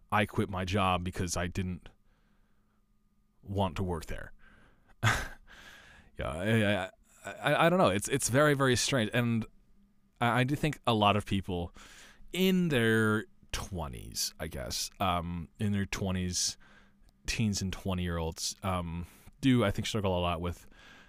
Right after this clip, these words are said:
sort of embarrassment and, you know, what other people think of us. Um, and I, I, I definitely do think that's a, a true s-, thing. I think that happens a lot. Um,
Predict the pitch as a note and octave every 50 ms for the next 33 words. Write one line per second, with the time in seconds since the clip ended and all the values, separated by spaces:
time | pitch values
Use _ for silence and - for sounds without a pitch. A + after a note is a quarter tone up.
0 | - _ - - - G#2+ G2 G2 F#2 F2+ - - A#2+ G#2+ F#2+ G2 G2+ G2 F#2+ F#2+
1 | F#2 - - G2+ F#2+ F#2 F#2 F2 - E2 E2+ D#2 D#2+ D#2+ - - - - F#2+ E2
2 | C#2 C#2 C2 C2+ - - - F2 F#2 G2+ G2 - - - - - G2 G2 F#2+ G#2+
3 | G#2 G2+ - - - - G2 F#2 - - G2 F#2+ F2+ - - - - F2 F2+ F#2
4 | B2 - - - E3 D#3+ F3+ F#3+ G3 A3 A3 - - - - - - - - -
5 | - - - - - _ _ _ _ _ _ _ _ _ _ _ _ _ _ -
6 | - - - G#2 G2+ G2+ G2 F#2+ F#2 F#2 F#2 F2+ F2 - - - - - - -
7 | _ _ _ _ _ _ _ _ _ _ _ _ _ _ _ _ _ _ _ _
8 | _ _ _ _ - - C#3 C3 A#2+ G#2+ A2 G2 A#2+ B2+ A#2+ A#2+ A#2+ A2+ C3+ C#3
9 | - - C#3+ B2 A2 G2+ F#2+ G2 F#2+ - - F#2 - - F2 E2+ - - - -
10 | - F2+ E2+ - - _ - F#2+ - - - - - - G#2 F#2+ F#2 F2 F2 -
11 | - - - - - - - - - - - - - D#3 C3+ - D#2 F2 - F#2+
12 | F2+ - G2 E2+ F2 F2 F2 F2 E2 E2+ E2 D#2+ E2+ D#2+ C#2+ C#2+ - - - -
13 | - - - - - - - - _ - - - - A2 G2+ F#2+ F#2 F2 F2 E2+
14 | E2+ E2+